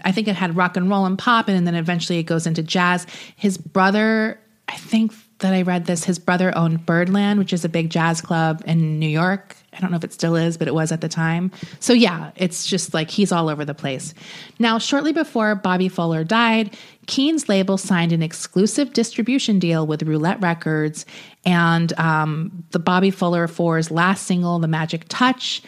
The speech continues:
was sort of, like, penned by one of the writers at Roulette. So that was sort of like they were transitioning over into this. And I think Roulette feel like, felt like that was their property now, right? And I think Bob Keane is kinda like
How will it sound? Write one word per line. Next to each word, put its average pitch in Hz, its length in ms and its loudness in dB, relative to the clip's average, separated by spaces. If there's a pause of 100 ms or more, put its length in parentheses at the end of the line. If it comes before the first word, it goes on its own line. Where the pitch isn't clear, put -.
(320)
was 190 320 2
sort 196 240 2
of, 185 100 2
like, 160 340 -2 (1000)
penned 202 480 2
by 180 160 0
one 170 240 0
of 165 260 -2
the 165 80 0
writers 175 500 0
at 208 200 -2
Roulette. 208 500 0
So 202 160 -2
that 190 160 0
was 190 120 0
sort 202 160 0
of 185 100 2
like 156 280 -2
they 180 120 0
were 175 160 0
transitioning 165 840 0
over 151 220 0
into 151 220 0
this. 143 280 -2
And 160 200 0
I 196 120 2
think 196 220 0
Roulette 165 320 0
feel 151 240 -4
like, 143 340 -6
felt 170 220 2
like 143 220 -2 (160)
that 156 160 0
was 151 100 -2
their 139 160 -2
property 139 480 -4
now, 123 380 -6
right? 143 280 0 (680)
And 214 180 0
I 226 100 0
think 311 200 -2
Bob 185 220 2
Keane 170 280 0
is 160 120 -2
kinda 165 240 -2
like 151 460 -6